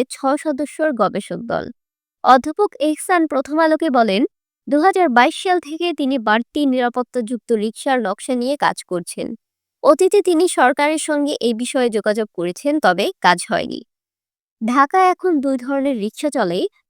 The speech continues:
পায়ে চালিত বা প্যাডেল এবং ব্যাটারি চালিত রিকশা। সম্প্রতিকালে ব্যাটারি চালিত রিকশার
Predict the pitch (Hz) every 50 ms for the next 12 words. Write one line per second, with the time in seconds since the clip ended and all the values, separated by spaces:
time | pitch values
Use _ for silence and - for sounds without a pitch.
0 | _ _ _ _ - - 262 285 320 320 - 349 339 339 349 - 359 311 277 269
1 | 269 _ - - 240 240 262 320 349 370 - _ _ _ - 214 202 180 208 202
2 | 196 180 170 202 202 208 247 247 247 - 285 226 214 226 - 202 175 165 170 -
3 | - - 180 160 - - _ _ _ _ _ _ - - - 311 302 294 - 392
4 | - 403 - 381 370 370 349 240 233 233 - 277 294 277 - 330 311 302 302 -
5 | 311 277 262 240 - - 311 285